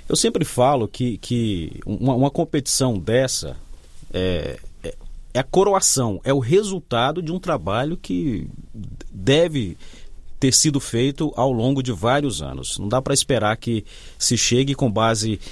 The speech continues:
eh, puramente em sorte ou em algum tipo de talento individual, você consiga um, eh, resultados nesse tipo de competição.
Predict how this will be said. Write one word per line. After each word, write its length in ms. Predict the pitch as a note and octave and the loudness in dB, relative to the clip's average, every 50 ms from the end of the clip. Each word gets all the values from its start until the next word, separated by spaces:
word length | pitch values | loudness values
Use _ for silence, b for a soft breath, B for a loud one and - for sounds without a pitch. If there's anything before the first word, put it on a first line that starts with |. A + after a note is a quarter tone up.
| B B B B B | B B B B B
eh, 80 | - D#2+ D#2+ - - | -6 -6 -4 -2 2
puramente 640 | - E3 D3+ C#3 A2+ A2 A2+ A#2+ A2+ - - A#2+ - | 4 6 6 6 4 4 2 0 0 0 0 0 0
em 300 | - B2 B2 A#2+ A#2 A2+ - - | 2 2 2 4 2 0 0 0
sorte 800 | C3 - - - - - C#3 D3+ E3+ F#3 - - - - F3 E3 - - | 0 2 4 4 6 6 6 6 4 2 0 -2 -2 0 0 0 0 2
ou 420 | C#3 C#3 C3+ C3 C3 B2+ B2+ A#2 | 2 4 4 4 4 2 2 2
em 60 | A#2+ | 4
algum 380 | B2 A#2 G#2+ A#2+ C3+ C3+ C3 B2 | 4 2 4 2 2 2 2 2
tipo 340 | - - C#3 C3 - C3 A#2+ | 0 0 0 0 2 0 0
de 100 | A#2+ B2+ | 0 0
talento 480 | - - B2 A2+ A2+ B2 B2+ - - | 0 2 2 2 2 2 0 2 2
individual, 640 | C#3 F3 E3+ D3+ D3+ C3+ C3+ A#2 A2+ G#2+ G#2+ A#2 C3 | 2 2 2 0 0 0 2 2 4 4 4 4 4
você 220 | C#3+ D3+ - - | 2 0 0 -2
consiga 560 | D3 - D3+ B2+ - - B2 B2 B2 B2 A#2+ - B B B B B B B B | -2 0 0 0 2 2 2 2 2 2 0 -2 B B B B B B B B
um, 160 | - B2 A#2 - - - | 0 0 0 0 -2 -2
eh, 240 | - A2 G#2+ F2+ G2+ G#2+ | 0 2 2 4 4 4
resultados 760 | A#2 C#3 C#3 C#3 C3+ - - A#2 A2 A#2 B2+ C#3 C3 - - - - - | 4 4 4 2 0 0 2 2 4 4 2 2 0 -2 -4 -6 -4 -2
nesse 420 | A2+ B2+ C3+ E3+ G3 - - D#3 | 2 4 4 4 4 4 0 -4
tipo 420 | - - - D3+ E3 - - C#3+ | -4 -2 -2 -2 -2 0 -2 -4
de 300 | A#2 F2 G#2 D3 F3+ F3 - B B B B | -2 -2 0 0 0 0 -2 B B B B
competição. 640 | B - C3+ - C3+ B2+ - - - G#2 D#2+ C2+ - | B -2 0 2 2 0 2 0 0 -2 -2 -4 -6